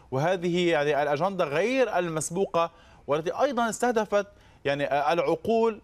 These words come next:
آه، المصابة أو العقول المريضة في عدد من الدول، وقد استفاد منها هذا التنظيم في السنوات الثلاث الماضية.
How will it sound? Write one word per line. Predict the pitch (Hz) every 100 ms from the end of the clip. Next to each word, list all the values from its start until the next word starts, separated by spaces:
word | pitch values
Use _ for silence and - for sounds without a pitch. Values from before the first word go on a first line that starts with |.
| - -
آه، | 131 123 131
المصابة | 160 156 139 202 190
أو | 180
العقول | 139 123 - 214 220
المريضة | 202 202 202 190
في | 196
عدد | 170 185 180 160 -
من | 170
الدول، | 180 170 185 185 180 - -
وقد | 165 202 202
استفاد | 180 - 190 277 220
منها | 180 180 165 156 156
هذا | 151 151 135
التنظيم | 139 139 131 160 160
في | 143 -
السنوات | 143 147 131 139 143 123
الثلاث | 123 131 123
الماضية. | 117 113 107 101